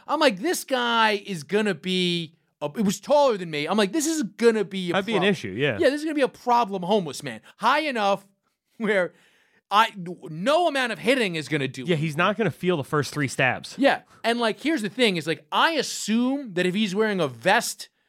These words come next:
Speaker 1: with no shirt in the winter, he's gonna be, like, greased up. There's a reason why they don't let you grease your face before a fight.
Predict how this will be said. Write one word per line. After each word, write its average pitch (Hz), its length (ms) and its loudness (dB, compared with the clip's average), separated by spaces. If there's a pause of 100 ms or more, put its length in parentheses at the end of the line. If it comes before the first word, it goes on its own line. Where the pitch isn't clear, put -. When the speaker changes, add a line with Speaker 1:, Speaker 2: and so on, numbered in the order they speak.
(140)
Speaker 1:
with 165 100 -2
no 202 160 4
shirt 208 320 -2
in 190 60 -6
the 170 100 -2
winter, 220 480 0 (380)
he's 285 200 0
gonna 320 200 -2
be, 269 120 0
like, 175 320 -2
greased 190 540 0
up. - 300 -6 (240)
There's 269 160 -2
a 339 60 2
reason 330 220 2
why 294 100 2
they 277 60 2
don't 269 120 0
let 254 100 -6
you 220 80 0
grease 175 400 -2
your 180 80 0
face 175 320 0
before 156 320 2
a 131 40 0
fight. - 340 -4